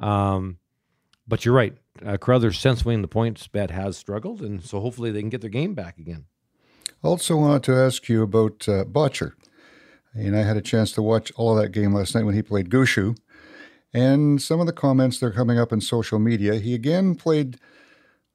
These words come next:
Speaker 2: I don't know what term I'd use. I think you had a term last night. It's kind of a defensive, offensive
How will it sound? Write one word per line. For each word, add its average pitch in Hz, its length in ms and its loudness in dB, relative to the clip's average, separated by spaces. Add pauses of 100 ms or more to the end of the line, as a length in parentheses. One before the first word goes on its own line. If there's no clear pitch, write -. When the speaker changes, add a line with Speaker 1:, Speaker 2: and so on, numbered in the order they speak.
Speaker 2:
I - 60 -6
don't 180 140 0
know 156 80 2
what 143 180 2
term 131 220 2
I'd 120 160 2
use. 101 140 0
I 104 40 0
think 135 200 -2
you 165 80 -4
had 139 120 0
a 117 40 -4
term 113 200 -2
last 107 180 -2
night. 113 100 0
It's 104 100 -2
kind 165 200 0
of 147 100 0
a 123 100 4
defensive, 123 1000 -2
offensive 135 800 -2